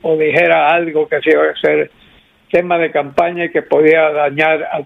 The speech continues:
pr-, que ocupa el primer lugar en la boleta, por decirlo así. Tocaron una serie de temas. Yo creo que, eh,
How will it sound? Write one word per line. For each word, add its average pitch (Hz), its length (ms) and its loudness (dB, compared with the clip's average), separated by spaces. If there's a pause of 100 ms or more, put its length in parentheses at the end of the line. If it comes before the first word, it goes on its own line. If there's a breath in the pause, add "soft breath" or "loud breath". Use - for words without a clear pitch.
(140)
pr-, 170 320 -4
que - 80 0
ocupa 170 400 0
el 160 60 -4
primer 165 320 0
lugar 156 280 2
en 156 140 -4
la 147 80 -4
boleta, 143 500 -2
por 139 260 -2
decirlo 143 540 2
así. 127 320 -6
Tocaron 165 460 0
una 165 240 -2
serie 151 340 2
de 143 140 -2
temas. 175 480 0 (500 loud breath)
Yo 170 160 2
creo 175 400 0
que, 156 280 -2
eh, 147 60 -12